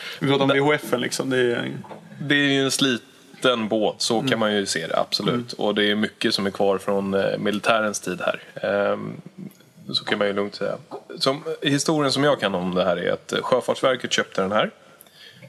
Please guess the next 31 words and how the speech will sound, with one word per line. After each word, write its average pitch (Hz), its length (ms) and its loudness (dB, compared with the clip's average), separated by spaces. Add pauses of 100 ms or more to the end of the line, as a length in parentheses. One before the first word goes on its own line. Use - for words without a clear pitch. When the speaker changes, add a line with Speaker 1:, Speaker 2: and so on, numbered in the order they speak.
Speaker 2:
Eh, 104 140 4
och 107 240 0
han 110 460 0
hade 110 260 0
den 101 120 2
som - 140 -6
utbildningsbåt - 960 -2
för 101 380 2
att - 240 -10
lära 101 220 2
sig 101 140 -2
köra 107 200 0
vattenjet - 580 -2 (200)
för - 80 -8
lotsarna. 160 360 0 (480)
Speaker 1:
Ja. - 80 -8 (140)
Speaker 2:
Så - 80 0
den 110 100 2
här 127 100 4
var 147 140 0
orangemålad 131 720 0 (200)
när, 110 300 2 (460)
eh, - 60 -8
den 107 100 0
köptes - 380 -4
lots. - 380 -8 (680)
Och 117 160 0
idag 113 480 2
så 113 120 -2
är 104 100 2
det 98 160 2